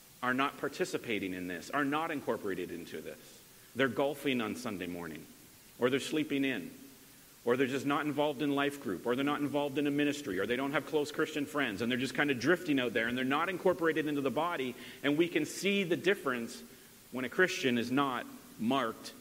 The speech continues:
by incorporation into its church. These different ways here are all just different ways the Bible tells us that Christians bear the mark of being part of a church. The incorporation into the church involves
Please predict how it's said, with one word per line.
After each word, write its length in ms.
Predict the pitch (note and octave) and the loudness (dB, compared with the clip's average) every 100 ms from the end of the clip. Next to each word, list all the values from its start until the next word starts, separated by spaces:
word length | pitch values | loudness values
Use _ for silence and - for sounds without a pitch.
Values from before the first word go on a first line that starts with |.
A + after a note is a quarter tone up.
| - - | -16 -2
by 140 | A#2 | 0
incorporation 640 | A#2 C3 A#2+ A#2+ A#2+ A2 | 4 2 4 2 2 0
into 160 | G#2 G2+ | 0 0
its 120 | F#2+ | -4
church. 280 | - B2+ G2 - - - - - - - - - - - - - - | -2 -4 -4 -8 -16 -16 -18 -20 -20 -20 -20 -20 -20 -20 -20 -18 2
These 400 | D3 F#3 F3 - - - - | 4 4 0 -4 -8 -16 -8
different 380 | A#2 F3+ F#3 D#3 - - - - - - | 6 6 6 0 -2 -14 -18 -18 -14 2
ways 540 | D3 E3+ D3+ C3 A#2 | 4 6 2 0 -4
here 520 | - - F3 C#3 B2 C3 | -6 2 4 6 2 2
are 180 | C3+ | 0
all 260 | - D#3+ F#3 | 0 0 0
just 300 | - E3 D#3+ | 0 -2 0
different 340 | D#3+ E3 D#3+ | -2 0 0
ways 300 | C#3 C#3+ C#3 | 2 2 2
the 80 | C3 | 0
Bible 320 | A#2+ C3+ C#3 | 0 0 0
tells 420 | C3 - D3 D3+ C#3+ | -2 0 0 2 -2
us 140 | - | -2
that 100 | B2+ | -4
Christians 460 | - D3+ D3+ D3+ C3 | 2 0 2 0 2
bear 240 | B2+ C3+ | 2 2
the 80 | B2 | 2
mark 380 | A#2 C3+ A2 A2 - - - - A#2 | 0 0 -2 -4 -8 -10 -14 -4 -4
of 140 | G#2+ | 2
being 180 | B2+ B2+ | 0 2
part 180 | B2 A#2+ | 2 2
of 80 | |
a 60 | A#2 | 0
church. 320 | - C#3+ A#2 - - - - - - - - - - - - - - - - - - | -2 -2 -2 -8 -10 -10 -14 -18 -20 -20 -20 -20 -20 -20 -20 -20 -20 -20 -18 -18 0
The 100 | C#3 | 2
incorporation 880 | D3 C#3+ G3 F#3 D#3+ D3+ G3+ - C3+ | 4 2 2 2 2 2 2 0 0
into 380 | C3 F3 A#3 G#3 | 2 2 4 4
the 100 | C3 | 2
church 380 | - G#2+ A#2 - | 2 2 2 2
involves 440 | C#3 C#3+ D3 D3 | 2 2 0 -2